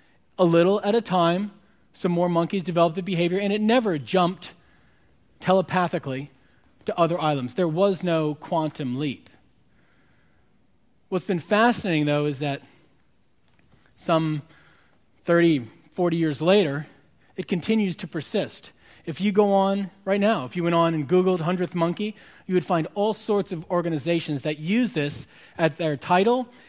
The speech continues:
and as their platform. And one I was reading last week, as it uses as a motivational device, "The hundredth monkey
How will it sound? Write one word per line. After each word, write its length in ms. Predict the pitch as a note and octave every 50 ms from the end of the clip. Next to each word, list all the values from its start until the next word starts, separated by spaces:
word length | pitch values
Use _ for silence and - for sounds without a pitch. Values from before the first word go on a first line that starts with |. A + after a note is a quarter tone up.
| - _ _ -
and 140 | E3+ E3+ F3
as 100 | D#3+ -
their 140 | F#3+ F3
platform. 720 | D3+ - - G3+ F#3+ G3 F3+ - - - C#3 A2 F#2+ F#2+ - _ _ _ _ _ _ _ _ _ -
And 320 | D3+ D3 D3 C#3+ D#3 -
one 520 | F#3 E3 F#3 G#3 A3+ A3 G#3+ G#3 G#3 G3 - - - _ _ _ _ _ _ _ _ _ _ _ _ _ _ _ _ _ _ _ - -
I 60 | D#3+
was 180 | D#3+ D3+ B2+ E3
reading 240 | F3+ F3 E3+ E3
last 360 | E3 E3 E3 E3 D#3+ - - -
week, 380 | E3+ F3+ E3+ D3+ C#3+ - - - _ _ _ _ _ - - - _ _ - - _ _ _ _ _ _
as 220 | - D#3+ D3+ C#3 E3
it 40 | F3+
uses 280 | F#3 F#3+ E3+ D#3+ F3+
as 180 | F3+ E3 C#3 D#3
a 60 | D3
motivational 680 | D3+ D#3+ F3 F3+ F3+ E3+ D#3 F3 F3 E3+ - F3+ E3 D3
device, 520 | D3+ C#3 E3 E3 D3 C#3 C#3 - - - - - - _ _ _ _ _ _ _ _ _ _ _
"The 100 | - C#3+
hundredth 320 | F3 G3 G3 A3+ G#3+ -
monkey 440 | G#3 G3+ G3+ G#3 G3+ A#3+ A3+ A#3 A3+